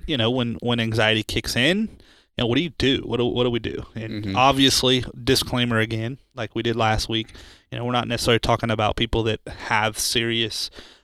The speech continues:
Speaker 1: um, maybe, uh, from a chemical standpoint or that type of thing, you know.
Speaker 2: Right, right,
Speaker 1: uh,
Speaker 2: right,
Speaker 1: that may,
Speaker 2: right.
Speaker 1: may, may do me-, medication that may be in order and things of that nature. Um,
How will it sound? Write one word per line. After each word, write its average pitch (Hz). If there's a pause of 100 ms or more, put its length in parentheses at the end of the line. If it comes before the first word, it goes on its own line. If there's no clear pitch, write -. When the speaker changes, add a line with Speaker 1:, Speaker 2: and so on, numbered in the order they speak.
Speaker 1:
um, 110
maybe, 110
uh, - (180)
from 113
a 107
chemical 123
standpoint 117
or 110 (460)
that 123
type 117
of 104
thing, 110
you 113
know. 107 (220)
Speaker 2:
Right, 95
right, 90
Speaker 1:
uh, 87
Speaker 2:
right, 82
Speaker 1:
that 117
may, 120
Speaker 2:
right. 117
Speaker 1:
may, 120
may 117
do 117
me-, 120
medication 120
that 113
may 117
be 113
in 107
order 110
and 107
things 107
of 104
that 104
nature. 110
Um, -